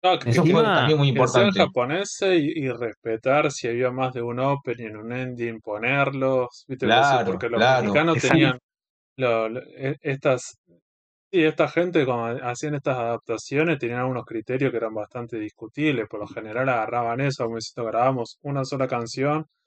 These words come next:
Speaker 1: opening, una canción para el ending, le mandamos unas imágenes y ya está". Y dice, "Uh, mirá, esta serie tiene ocho endings. No, ya fue, no vamos a hacer ocho canciones".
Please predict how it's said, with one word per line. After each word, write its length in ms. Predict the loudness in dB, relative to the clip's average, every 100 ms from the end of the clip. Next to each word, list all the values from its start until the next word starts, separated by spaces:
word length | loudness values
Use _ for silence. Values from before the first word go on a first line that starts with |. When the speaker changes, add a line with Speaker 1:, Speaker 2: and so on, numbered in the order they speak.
| _ _ -2
Speaker 1:
opening, 520 | -2 0 -2 -2 -4 -10 _
una 140 | -8 -6
canción 300 | -4 -4 -2
para 160 | 0
el 80 | 0
ending, 680 | 0 2 2 2 -2 -6 -10
le 140 | -8 -6
mandamos 520 | -2 0 0 -2 -4
unas 220 | -6 -4
imágenes 720 | -2 -2 0 -2 0 -4 -6 -10
y 180 | -8 -6
ya 220 | -2 -2
está". 460 | 0 0 0 0 -6 _ _ _ _ -10
Y 100 | -8
dice, 160 | -8 0
"Uh, 240 | 4 4 4
mirá, 240 | 4 4
esta 180 | 4 2
serie 240 | 2 2 2
tiene 220 | 0 0
ocho 320 | 0 0 0
endings. 320 | 0 -4 -10 -6
No, 260 | -2 0 0
ya 200 | 0 0
fue, 220 | 2 0
no 80 | 2
vamos 320 | 2 2 0
a 40 | -4
hacer 260 | -6 -4
ocho 220 | -4 -6 -12
canciones". 340 | -12 -10